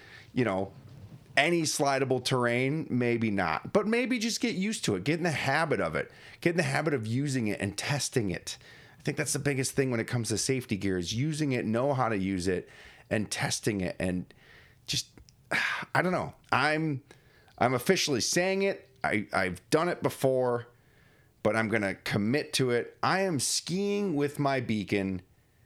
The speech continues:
inbounds. If I go to Jackson Hole, I'm wearing my beacon. If I go to Palisades, I'm wearing my beacon. Even if I don't have the intent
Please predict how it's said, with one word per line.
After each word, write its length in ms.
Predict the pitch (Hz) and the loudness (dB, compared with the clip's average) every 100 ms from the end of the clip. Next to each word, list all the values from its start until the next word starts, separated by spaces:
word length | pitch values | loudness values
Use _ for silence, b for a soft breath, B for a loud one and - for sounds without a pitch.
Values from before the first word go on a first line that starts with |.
| b b b _ _ _ _ - | b b b _ _ _ _ -2
inbounds. 720 | 120 113 95 82 - - - | 0 2 0 -2 -8 -12 -14
If 100 | - | 0
I 120 | 180 | 2
go 100 | 220 | 2
to 60 | 226 | 0
Jackson 380 | 180 202 196 185 | 0 0 0 -2
Hole, 400 | 160 160 160 - - - | 0 -2 -4 -10 -8 0
I'm 120 | 127 | 2
wearing 240 | 143 135 | 2 2
my 120 | 127 110 | 2 0
beacon. 440 | 92 85 - 120 - b b b b b | -2 -4 -6 -10 -14 b b b b b
If 140 | - | 0
I 120 | 202 | 2
go 100 | 214 | 2
to 60 | 202 | 0
Palisades, 720 | 160 151 143 165 147 139 127 - | 0 2 0 0 0 0 -4 -2
I'm 200 | 117 120 | 0 2
wearing 220 | 127 123 | 0 0
my 120 | 113 | 0
beacon. 420 | 98 95 90 92 - | 0 -4 -4 -8 -6
Even 340 | 180 202 220 233 | -4 -2 0 0
if 160 | 214 | 0
I 100 | 185 | 0
don't 340 | 151 143 139 - | 2 2 2 0
have 260 | 127 120 | 0 0
the 120 | 120 117 | 0 0
intent 540 | 104 - 123 120 - | -2 -2 0 -2 -6